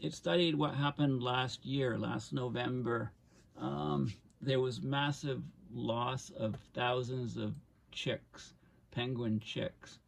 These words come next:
uh, due to record low sea ice levels. So there were breeding failures in the Bellingshausen Sea without precedent,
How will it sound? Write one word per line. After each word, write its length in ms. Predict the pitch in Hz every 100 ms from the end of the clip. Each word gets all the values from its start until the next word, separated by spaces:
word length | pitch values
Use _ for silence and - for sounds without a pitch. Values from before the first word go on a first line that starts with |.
| - - - - - -
uh, 240 | 110 107 107
due 220 | 110 123
to 220 | - 110
record 460 | 107 107 - 107 104
low 420 | 104 104 104 104 - -
sea 280 | - 123 113
ice 300 | 110 104 -
levels. 460 | 101 - - - - _ - - - -
So 200 | - 127
there 160 | 120 123
were 160 | 120
breeding 500 | 113 135 147 160 156
failures 760 | 147 131 127 127 127 127 127 117
in 180 | 110 110
the 100 | 107
Bellingshausen 1400 | - 117 120 120 117 117 117 - - 110 110 - 160
Sea 440 | 156 - 160 160 151
without 420 | 117 110 113 101
precedent, 680 | - 123 117 - 117 117 110